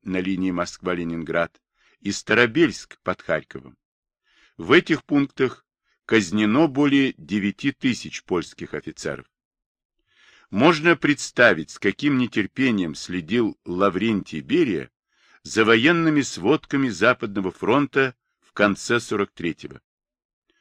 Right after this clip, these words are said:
Вот отгремел артиллерийский салют по случаю освобождения Смоленска. Старого колхозника Парфения Киселева,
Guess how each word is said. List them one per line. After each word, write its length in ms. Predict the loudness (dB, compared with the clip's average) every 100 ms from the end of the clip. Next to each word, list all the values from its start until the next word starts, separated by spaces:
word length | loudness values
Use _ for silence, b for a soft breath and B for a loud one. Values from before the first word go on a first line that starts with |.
| _ -2
Вот 300 | 4 6 6
отгремел 640 | 2 2 2 4 2 0 _ _ 0
артиллерийский 840 | 0 0 -4 -2 -2 -4 -8 -12
салют 580 | -6 -4 -2 -4 -6 _ _ _ _
по 140 | 0 0
случаю 560 | 0 -4 -4 -2 -2
освобождения 640 | -2 -2 -6 -2 -2 -2 -4
Смоленска. 640 | -6 -4 -4 -6 -20 -20 _ _ _ _ _ _ _ _ _ _ _ _ _ _
Старого 500 | -10 4 6 6 4
колхозника 920 | 2 0 2 0 2 -2 2 2 0 _ _
Парфения 640 | -2 -2 -2 -2 0 0 -4
Киселева, 680 | -8 -6 -2 0 0 -4